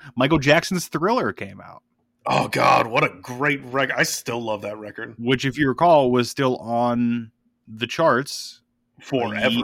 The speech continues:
Speaker 1: a year, a year later when we talked about R E M's Murmur.
Speaker 2: Yeah.
Speaker 1: It was still dominating the charts, not just
Speaker 2: That
Speaker 1: on the
Speaker 2: thing is a
Speaker 1: charts.
Speaker 2: monster of a record.
Speaker 1: The Addicts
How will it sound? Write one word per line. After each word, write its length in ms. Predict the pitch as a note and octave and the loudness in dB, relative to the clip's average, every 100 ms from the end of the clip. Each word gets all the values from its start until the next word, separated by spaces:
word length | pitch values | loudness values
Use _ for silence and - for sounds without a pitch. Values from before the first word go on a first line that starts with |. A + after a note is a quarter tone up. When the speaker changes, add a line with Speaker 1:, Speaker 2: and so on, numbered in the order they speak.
| G2+ | -4
Speaker 1:
a 100 | A2+ | -6
year, 400 | A2+ A2 A#2+ A#2 | -4 0 0 0
a 60 | A#2 | -2
year 320 | A#2+ A#2+ B2+ | 0 2 2
later 420 | A#2 A2+ B2+ D3 D3+ | 0 0 0 0 0
when 160 | B2+ | -2
we 60 | C3 | -2
talked 220 | C3 C3 | -2 -4
about 200 | C3 B2+ | 2 2
R 160 | B2+ C3 | 4 0
E 60 | |
M's 180 | C3+ C3+ | -2 -4
Murmur. 400 | D3+ G#3+ G2+ - _ _ _ | -6 -8 -8 -14 _ _ _
Speaker 2:
Yeah. 320 | A#2+ A2+ B2 - _ _ _ | -4 2 2 0 _ _ _
Speaker 1:
It 80 | A#2+ | -4
was 120 | A#2+ | -2
still 200 | - C3+ | 0 0
dominating 580 | A#2 G#2+ C#3+ C#3 G#2 F#2+ | 0 0 2 2 0 -4
the 60 | F#2 | -8
charts, 240 | G2+ F#2 | -10 -6
not 100 | A#2+ | -6
just 120 | B2 A2+ | -2 0
Speaker 2:
That 140 | C#3 | 2
Speaker 1:
on 40 | |
the 80 | E3 | 2
Speaker 2:
thing 100 | D#3 | 2
is 100 | C3+ | 0
a 20 | |
Speaker 1:
charts. 180 | - A#2 A#2 | -2 -6 -12
Speaker 2:
monster 840 | A#2+ A#2 A#2+ C3+ C#3 - - A#2 | -12 -2 2 4 2 -2 -8 -8
of 140 | G#2+ | -8
a 40 | G2+ | -12
record. 440 | G#2+ G2 - - _ _ | -14 -14 -16 -20 _ _
Speaker 1:
The 500 | C3 B2+ D#3 D#3+ D3+ - | -8 -2 0 2 0 0
Addicts 720 | D3 F3+ F3+ F3+ - - - | 2 4 2 0 -4 -4 -6